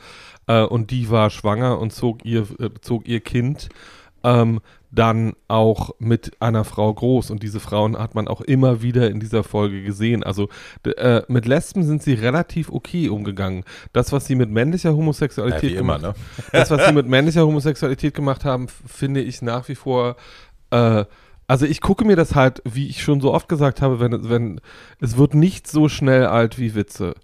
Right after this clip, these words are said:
Speaker 1: Ähm, und das, was daran menschlich und menschliche Comedy war, das kann man nach wie vor sehr gut gucken. Die zeitgebundene Comedy ist sehr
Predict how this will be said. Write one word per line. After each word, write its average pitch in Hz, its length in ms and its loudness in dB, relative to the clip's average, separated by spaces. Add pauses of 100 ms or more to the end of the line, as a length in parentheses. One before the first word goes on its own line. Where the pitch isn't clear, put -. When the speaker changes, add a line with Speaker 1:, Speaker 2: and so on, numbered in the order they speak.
(420)
Speaker 1:
Ähm, 110 380 4 (340)
und 123 380 2
das, 123 440 0
was 135 160 0
daran 113 360 2
menschlich 120 720 0
und 113 180 -2
menschliche 131 520 -2
Comedy 104 560 -2
war, 98 180 0
das 123 240 -6
kann 175 140 -4
man 170 100 2
nach 135 240 -2
wie 131 60 -6
vor 120 200 -2
sehr 110 200 -2
gut 113 160 -8
gucken. 156 340 -4 (480)
Die 127 160 -6
zeitgebundene 156 840 2
Comedy 139 480 -2
ist - 300 -10
sehr 107 580 0